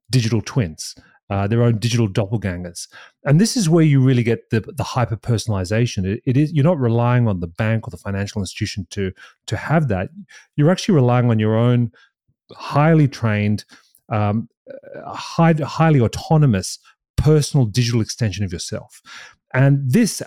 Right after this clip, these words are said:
agent will absolutely, uh, be reading your emails, be writing your correspondence that, you know, isn't mission critical, uh, will be applying for bank loans, uh,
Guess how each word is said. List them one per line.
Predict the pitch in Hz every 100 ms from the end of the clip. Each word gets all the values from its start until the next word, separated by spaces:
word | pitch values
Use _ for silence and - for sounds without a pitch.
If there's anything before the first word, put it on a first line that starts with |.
| -
agent | 135 165 131 92
will | 110 139 -
absolutely, | 139 160 - 139 131 170 131 95 110 -
uh, | 107 104
be | 107 95 117
reading | 107 107 101
your | 98 95
emails, | 92 90 90 101 - -
be | 110
writing | 98 104 110 110
your | 104 98 98 -
correspondence | - 104 90 - 101 92 98 101 - - 220
that, | 107 92 101 _ - -
you |
know, | 104 90
isn't | 143 110 107 _ - _ _
mission | 120 110 101
critical, | 90 101 92 110 123 _ - _ 101
uh, |
will | 113 127
be | 123
applying | 113 - 131 120 117
for | - 107
bank | 92 110 113 -
loans, | 117 110 110 110 104 - _ _ _
uh, | 92